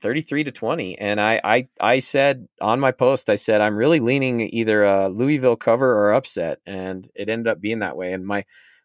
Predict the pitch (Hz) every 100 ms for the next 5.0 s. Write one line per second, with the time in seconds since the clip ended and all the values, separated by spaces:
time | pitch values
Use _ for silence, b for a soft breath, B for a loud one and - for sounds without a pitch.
0 | - 117 131 139 113 113 131 120 - 113
1 | 110 110 113 110 107 101 104 98 - 101
2 | 98 87 80 71 50 110 107 - 101 92
3 | 76 73 - 76 - 98 95 120 143 120
4 | 123 - 98 92 90 92 95 90 123 117